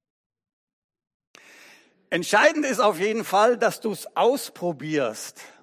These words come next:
Du musst in das Sakko rein oder ihr Frauen in eure Kleider.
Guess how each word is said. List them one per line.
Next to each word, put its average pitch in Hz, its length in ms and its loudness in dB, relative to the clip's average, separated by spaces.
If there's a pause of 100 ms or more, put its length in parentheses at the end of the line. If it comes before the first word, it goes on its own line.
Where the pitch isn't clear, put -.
(1120)
Du 175 140 -6
musst 226 320 -2
in 196 120 -6
das 180 220 0
Sakko 180 400 -2
rein 165 380 0
oder 143 200 -2
ihr 139 180 -4
Frauen 151 420 -2
in 135 160 -8
eure 127 240 -4
Kleider. 95 420 -12